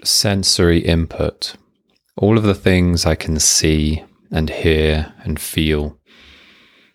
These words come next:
You can't focus on them all at once,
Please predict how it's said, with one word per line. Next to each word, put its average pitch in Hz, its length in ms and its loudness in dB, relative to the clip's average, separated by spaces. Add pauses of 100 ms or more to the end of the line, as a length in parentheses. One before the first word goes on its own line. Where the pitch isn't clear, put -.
(280)
You 87 160 -2
can't 135 420 0
focus - 580 0
on 90 120 2
them 85 200 0
all 85 280 4
at 85 100 2
once, 82 680 -4